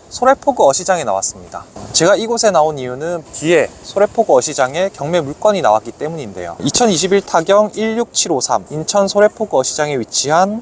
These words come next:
근린 상가인데, 여기 아래쪽 임차인 현황을 보면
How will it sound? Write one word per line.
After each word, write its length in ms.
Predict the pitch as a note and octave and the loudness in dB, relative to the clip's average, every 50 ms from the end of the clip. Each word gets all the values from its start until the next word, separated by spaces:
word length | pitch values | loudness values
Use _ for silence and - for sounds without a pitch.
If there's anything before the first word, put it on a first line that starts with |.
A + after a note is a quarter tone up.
| - - | -10 -8
근린 240 | - C3+ C#3+ F3 F3 | -6 -2 -2 0 0
상가인데, 720 | - A3+ G#3+ G#3+ A3 G#3 D3 A3 G3+ G3+ D3 D3 A2+ F#2+ - - - - | 0 -2 0 2 2 2 2 0 -4 -6 -4 -4 -6 -6 -10 -8 -2 0
여기 140 | D#3+ F3 E3+ | 2 4 4
아래쪽 440 | - G#3 A#3+ B3+ - - G3 E3+ F3 | 4 4 2 2 -2 -6 -8 -8 -6
임차인 380 | F#3 G3 - - B3+ B3+ B3 | -8 -6 -2 -2 -2 -2 -2
현황을 340 | A3 G3 E3+ D#3+ D#3 D3+ D3+ | -6 -4 -4 -4 -4 -4 -6
보면 560 | C3 A2+ A2 G#2 A#2+ C#3 D3+ D3 C3+ G#2+ F2 | -6 -6 -8 -6 -2 0 0 0 -2 -4 -10